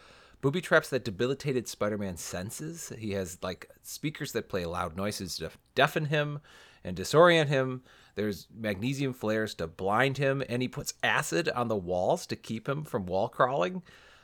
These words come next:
It, it's only the sense that he doesn't know about or, you know, can't compensate for, the spider sense that saves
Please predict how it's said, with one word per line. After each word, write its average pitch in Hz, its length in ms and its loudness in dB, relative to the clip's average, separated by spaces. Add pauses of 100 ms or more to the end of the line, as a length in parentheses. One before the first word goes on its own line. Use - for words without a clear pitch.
(120)
It, 151 160 2
it's - 180 4
only 185 220 8
the 196 100 2
sense 151 440 2
that 117 180 4
he 120 100 2
doesn't 113 260 2
know 113 180 4
about 87 320 0
or, 87 180 -6 (280)
you 95 80 -10
know, 78 180 -8 (100)
can't - 280 -6
compensate 85 540 -8
for, 92 260 -4
the 80 120 -8
spider 120 320 4
sense - 340 -10
that 85 180 -6
saves 151 320 2